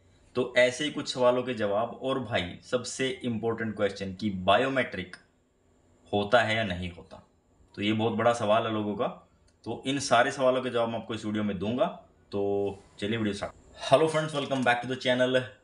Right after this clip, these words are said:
मैं रोविंद दीवान आपका स्वागत करता हूँ। तो भाई इस वीडियो में मैं आपको बताऊंगा कि ट्रांजिट visa के बारे में। ऑस्ट्रेलिया का transit visa अगर आप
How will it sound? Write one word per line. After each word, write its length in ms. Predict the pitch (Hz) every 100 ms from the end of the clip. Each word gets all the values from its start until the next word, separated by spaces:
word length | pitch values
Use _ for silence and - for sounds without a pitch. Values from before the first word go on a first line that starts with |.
| 107
मैं 120 | 110
रोविंद 240 | 127 127
दीवान 220 | 123 120 113
आपका 260 | 107 117
स्वागत 400 | 110 - 107 107 -
करता 240 | - -
हूँ। 140 | - - _ _ _ _ _
तो 80 | 131
भाई 160 | 131 147
इस 160 | 143
वीडियो 220 | 143 147 151
में 360 | 151 151 127
मैं 120 | 117 127
आपको 260 | - 127
बताऊंगा 220 | 120 117
कि 140 | 120 127
ट्रांजिट 480 | - 120 123 135 123
visa 300 | 120 107 104
के 120 | 98
बारे 240 | - -
में। 140 | - - -
ऑस्ट्रेलिया 540 | 104 104 117 113 120 127
का 200 | 127 131
transit 420 | - 107 104 98
visa 340 | 95 98 98 110
अगर 400 | - 104 101 101
आप 260 | 101 -